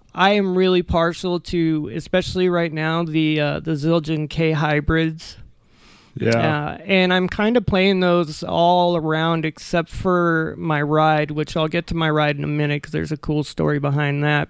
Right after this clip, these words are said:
Speaker 1: But I do like the, the K hybrid, uh, hi-hats and the crashes. I think they sound pretty insane. Um,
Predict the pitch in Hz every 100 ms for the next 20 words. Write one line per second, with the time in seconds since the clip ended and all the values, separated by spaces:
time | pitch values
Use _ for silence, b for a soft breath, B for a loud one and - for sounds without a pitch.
0 | - 156 B B B - 170 151 202 190
1 | 175 165 - 175 175 160 160 180 180 165
2 | 170 160 151 160 156 160 156 151 147 143
3 | 139 165 160 151 147 160 - - - 165
4 | 156 - 160 156 156 - 156 151 151 156
5 | - 143 - 147 143 143 - _ _ _
6 | - 175 165 143 139 147 147 143 139 B
7 | B B B 208 156 147 143 139 - 147